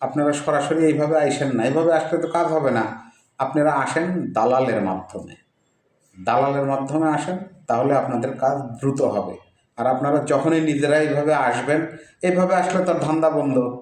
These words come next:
এইভাবে আসলে তার ইনকাম হবে না। So, আপনারা নিজেরা এইভাবে আইসেন না, আপনারা দালালের মাধ্যমে আসেন। কোনো কিছু ওইভাবে দেখা লাগবে না। আপনার মিনিমাম যে র-, ডকুমেন্টগুলো লাগে, আপনার just সেইগুলাই লাগবে। আপনার টাইম পার হয়ে গেছে, ফাইল জমা নেওয়ার টাইম শেষ হয়ে গেছে,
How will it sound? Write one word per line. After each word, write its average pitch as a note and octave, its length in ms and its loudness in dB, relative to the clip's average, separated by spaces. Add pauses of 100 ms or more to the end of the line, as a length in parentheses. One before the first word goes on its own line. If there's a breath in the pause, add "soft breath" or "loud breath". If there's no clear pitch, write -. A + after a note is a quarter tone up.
(100)
এইভাবে D#3+ 340 4
আসলে B2 300 0
তার D#3+ 140 2
ইনকাম C#3 340 2
হবে B2 220 2
না। G#2 280 -6 (400 soft breath)
So, E3+ 240 2
আপনারা C#3+ 400 2
নিজেরা C3+ 400 2
এইভাবে A#2 400 2
আইসেন A2+ 340 -2
না, E3+ 140 -6
আপনারা C#3+ 240 -4
দালালের B2 460 2
মাধ্যমে C3+ 400 2
আসেন। E3+ 280 0 (640 soft breath)
কোনো A3+ 340 2
কিছু G3 320 2
ওইভাবে D3 300 2
দেখা B2 200 2
লাগবে G#2+ 340 0
না। F#2+ 100 -2
আপনার A#2+ 420 -2
মিনিমাম C3 720 2
যে D#3+ 140 4
র-, C#3 360 2
ডকুমেন্টগুলো D3 720 2
লাগে, C3+ 240 2
আপনার D3 220 0
just D3 220 0 (100)
সেইগুলাই C3 580 2
লাগবে। F#2 320 -2 (480 soft breath)
আপনার C3 380 -6
টাইম D3+ 560 2
পার D3+ 200 0
হয়ে D#3+ 180 4
গেছে, D3+ 420 0
ফাইল D3+ 260 2
জমা D#3 180 4
নেওয়ার C#3+ 240 2
টাইম C#3+ 200 2
শেষ C#3+ 260 -2
হয়ে D3+ 160 2
গেছে, B2+ 360 -4